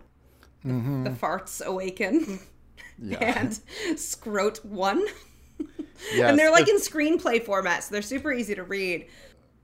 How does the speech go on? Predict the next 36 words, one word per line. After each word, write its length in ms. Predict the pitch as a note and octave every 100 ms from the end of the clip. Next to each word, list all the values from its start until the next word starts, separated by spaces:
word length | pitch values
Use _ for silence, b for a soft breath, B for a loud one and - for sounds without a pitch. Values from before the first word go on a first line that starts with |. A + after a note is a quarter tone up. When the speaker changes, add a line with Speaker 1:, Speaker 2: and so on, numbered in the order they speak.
| -
Speaker 1:
Mm-hmm. 380 | C#3 B2 A#2 A2 - -
Speaker 2:
Really 320 | G#3 G3 G3+
fun. 580 | - F#3 F3 D#3+ D3+ D#3 -
Uh, 300 | E3 E3 D#3
I'm, 200 | - G#3+ -
I'm 180 | A#3 C#4+
a 80 |
huge 200 | D4 A#3
Star 340 | - - G3 F3+
Wars 340 | F3 F3 E3+
fan, 460 | - E3+ E3 E3 - B B B -
uh, 540 | F3 E3 D#3+ D#3+ D#3 - - -
and 420 | F#3 E3+ E3 D#3+ -
I 100 | F3
was 120 | F3+
wondering, 400 | G3 F#3+ F#3 F3+
like, 260 | E3+ - b b b b
have 180 | A#3+ G3+
you 160 | A#3
always 360 | - G3+ A3 A3
been 160 | A#3+ A3+
into 280 | A3+ B3+
it 100 | B3
since 180 | - -
you 60 | G3+
were 80 | F3
a 60 |
kid? 480 | - B3+ B3+ B3 A#3+
Did 120 | G3+
you 60 | F#3+
get 140 | F3+
into 200 | F3+ F#3
it 80 | F3+
as 100 | F3
an 80 | D#3+
adult? 720 | D#3 - E3+ F3 G3 A3 -